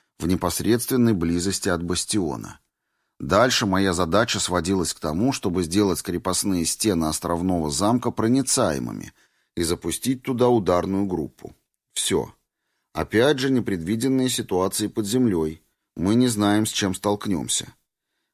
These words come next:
Как видите, боевые действия реально не должны затронуть гражданских, если не учитывать, что в моём отряде шли геомант, пирокинетик, криос, меты, прыгуны и левитаторы. Всего с полсотни человек,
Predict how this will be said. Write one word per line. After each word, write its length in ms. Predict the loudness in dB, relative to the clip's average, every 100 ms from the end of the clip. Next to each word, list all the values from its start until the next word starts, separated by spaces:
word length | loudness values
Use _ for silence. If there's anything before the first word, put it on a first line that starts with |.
| -4
Как 220 | -4 0
видите, 380 | -2 -2 -2 2
боевые 460 | 4 4 4 2
действия 540 | 2 2 0 0 2 4
реально 420 | 4 4 2 2
не 100 | 2
должны 420 | 2 0 0 0
затронуть 520 | 0 -2 -2 -2 -2
гражданских, 840 | -2 -2 -2 -4 -6 -8 -10 -20 _ _ _ _
если 340 | -4 -2 -2 0
не 120 | 0
учитывать, 520 | 0 -2 -2 -2 -2
что 200 | -2 -4
в 60 | -2
моём 340 | -2 -2 -2
отряде 460 | -4 -2 0 0 0
шли 300 | 0 0 0
геомант, 680 | 2 2 2 2 2 0
пирокинетик, 840 | -2 -2 -2 -4 -2 0 0 -2 -4
криос, 640 | -4 0 2 2 0 -4 _ _ -4
меты, 460 | 0 2 0 -2
прыгуны 540 | 0 -2 0 0 0 -2
и 140 | -2
левитаторы. 720 | 0 0 0 -2 -2 -8 -10 _ _ _ -8
Всего 400 | -4 -2 2 2
с 60 |
полсотни 540 | 2 0 0 -4 -4 -4
человек, 600 | -2 -4 -4 -6 -10 -18